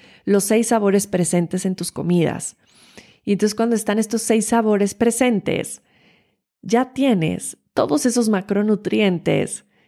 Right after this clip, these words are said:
que necesitas y todos los nutrientes que necesitas para mantenerte sano, lo cual me parece maravilloso. Entonces tu enfoque cambia, la manera de ver la comida cambia y no comes por decir, "Esto tiene menos calorías o es light", sino todo lo contrario.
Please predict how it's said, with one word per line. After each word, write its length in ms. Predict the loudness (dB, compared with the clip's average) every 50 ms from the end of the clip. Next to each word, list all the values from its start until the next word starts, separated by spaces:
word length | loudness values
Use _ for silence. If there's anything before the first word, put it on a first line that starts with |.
| _ _
que 100 | 0 2
necesitas 720 | 2 4 2 2 0 -2 -2 -2 -2 -2 0 0 0 0 2
y 80 | 0
todos 220 | 2 2 2 4 4
los 100 | 4 4
nutrientes 480 | 2 0 0 0 0 0 0 -2 -2
que 100 | -2 -2
necesitas 800 | -2 -2 -2 -4 -4 -4 -2 -2 -2 0 0 -2 -2 -2 -4 -8 -16 -20 -20 _ _ _ _
para 180 | 0 2 2 2
mantenerte 540 | 2 2 2 2 2 2 2 0 -2 -4 -4
sano, 340 | -2 -2 -2 0 0 0
lo 160 | 0 0 0 0
cual 140 | 0 0
me 100 | 0 0
parece 300 | 0 0 0 0 0 0
maravilloso. 720 | 0 0 0 0 2 0 2 2 2 0 0 0 -2 -2 -2
Entonces 400 | -2 -2 -2 -2 -2 -2 -4 -2
tu 80 | -2 -2
enfoque 640 | -2 0 0 -2 0 2 2 2 2 0 -4 -8 _
cambia, 560 | -6 -6 -4 -2 0 2 2 2 0 -2 -6 -10 -20 -20 -20 -20 -20 -20 -20 -20 -20 -10 _
la 140 | 0 2 2
manera 320 | 2 2 0 2 2 2
de 100 | 4 2
ver 120 | 2 2 2
la 140 | 0 0 0
comida 320 | 0 0 2 2 2 0
cambia 640 | -2 -2 -2 -2 0 0 2 2 2 0 -2 -6 -6 -2
y 120 | 0 0
no 200 | 2 0 0 0
comes 340 | 0 0 2 2 2 0 0
por 160 | -2 -2 0
decir, 240 | 0 0 0 0 0
"Esto 180 | 0 -2 -2
tiene 180 | -4 -4 -4 -2
menos 260 | -2 0 0 -2 -2
calorías 600 | -2 0 0 2 2 2 2 2 2 2 0 0
o 40 | -4
es 120 | -4 0
light", 340 | 2 2 4 4 2 0 -2 -6 -18 -18 -20 -20 -20 -20 -20 _
sino 300 | -6 -2 0 2 2 2
todo 140 | 2 2 2
lo 140 | 2 2 2
contrario. 840 | 0 0 -2 -2 -4 -2 0 2 2 2 4 4 4 2 0 -2 -4